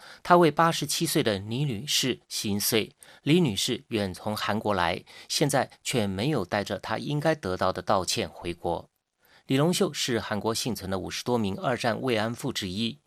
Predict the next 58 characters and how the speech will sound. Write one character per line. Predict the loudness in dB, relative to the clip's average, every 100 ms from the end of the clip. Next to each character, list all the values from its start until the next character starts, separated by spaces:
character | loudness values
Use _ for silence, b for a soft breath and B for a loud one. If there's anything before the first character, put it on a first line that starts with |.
| B B -4
她 | 0
将 | 2 2 2
在 | 2 0
五 | 0
月 | 0
二 | 4 2
号 | 4 2
访 | 4 0 0
问 | -2
加 | -4 -4
州 | -2 -6
一 | -6
星 | -6 -4
期。 | -4 -6 -10 -16 B B B B 2
安 | 4
倍 | 6 4 b b
则 | -4
将 | 0 0
在 | 2 0
星 | 0 -2
期 | 0
四 | 2 2 0 b b
来 | -2
到 | 0
加 | 2 2
州 | 2 -2
访 | -4 -4
问 | -4
三 | -2 -2 -2
天， | -2 -4 -6 B B
主 | -4 4
要 | 6
是 | 6 2
在 | 2 2
北 | 2 -2 -2
加 | -2
州 | 0 0
的 | -2
旧 | -4
金 | -2 0
山 | 2 2 0
和 | -8 -8
硅 | -2 -2
谷 | -2 -6
一 | -2
带 | -2
的 | -2
高 | 0 -2
科 | 0 -4
技 | -2
公 | -2 -2
司， | 0 0 -2 -6
以 | -12
及 | -10 -6
南 | -6
加 | -2 -2
州 | 0
的 | 0 0